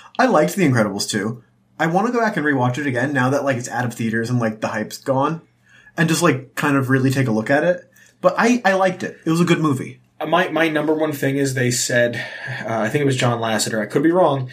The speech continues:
Speaker 2: said that when they made The Incredibles one, they had, there's a lot of little detail in The Incredibles that, like, nobody picked up on because you had to be, like, a sixties and seventies comic book, like, not just
Speaker 1: Like, aficionado.
Speaker 2: like, you had to be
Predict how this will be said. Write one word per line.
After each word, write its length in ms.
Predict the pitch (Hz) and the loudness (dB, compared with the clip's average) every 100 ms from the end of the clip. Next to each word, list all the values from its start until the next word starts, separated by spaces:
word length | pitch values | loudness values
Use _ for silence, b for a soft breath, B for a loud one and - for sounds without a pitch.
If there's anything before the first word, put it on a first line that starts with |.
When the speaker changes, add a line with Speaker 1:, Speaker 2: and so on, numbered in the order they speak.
| B | B
Speaker 2:
said 340 | - - 131 120 | -6 0 0 2
that 220 | 117 110 | 0 0
when 120 | 117 | -2
they 120 | 120 117 | -4 -2
made 240 | 120 120 | 0 0
The 140 | 127 | 0
Incredibles 500 | 127 127 113 120 117 | -2 -2 -4 -4 -6
one, 220 | 113 117 117 | -6 -4 -4
they 120 | 104 | -2
had, 320 | 123 110 117 | -2 -6 0
there's 180 | 180 285 | 2 2
a 40 | |
lot 400 | 185 147 147 156 | 0 0 2 4
of 220 | 151 123 | 2 0
little 260 | 123 139 139 | 0 2 0
detail 680 | 127 123 110 139 143 151 156 b b b _ - | 0 -2 0 2 2 0 -4 b b b _ -4
in 160 | 127 | -2
The 160 | 127 123 | 0 0
Incredibles 680 | 123 - 120 127 147 151 147 | 0 0 -2 0 -2 -4 0
that, 180 | 139 127 | 0 2
like, 180 | 127 | 0
nobody 400 | 127 113 110 117 | 2 2 0 -2
picked 300 | 110 123 123 110 | -2 -6 -2 -2
up 160 | 104 | 0
on 260 | 127 139 139 | -2 -2 -2
because 300 | 127 131 127 | 0 0 2
you 80 | 131 | 0
had 240 | 127 123 | 0 0
to 80 | 127 | 0
be, 140 | 127 | 0
like, 280 | 123 113 - B B B | 0 -4 -8 B B B
a 80 | 131 | 0
sixties 640 | - - 135 - 139 135 | 2 4 2 0 0 0
and 100 | 135 | 0
seventies 600 | 127 135 120 120 120 117 | 2 2 2 0 -2 -4
comic 560 | - - 127 123 120 - | -6 -6 -4 -4 -6 -4
book, 280 | 117 104 B B - | -4 -4 B B 0
like, 260 | 147 - B B | 0 0 B B
not 220 | 151 143 | -2 -2
just 160 | 135 151 | -2 -2
Speaker 1:
Like, 80 | 170 | 0
aficionado. 580 | 175 - 147 120 117 | -2 0 0 0 0
Speaker 2:
like, 320 | 156 139 123 135 | 0 -2 -2 -2
you 220 | 185 175 | 0 0
had 300 | 175 170 156 | 0 -2 0
to 100 | 170 | -2
be 320 | 139 113 | 0 0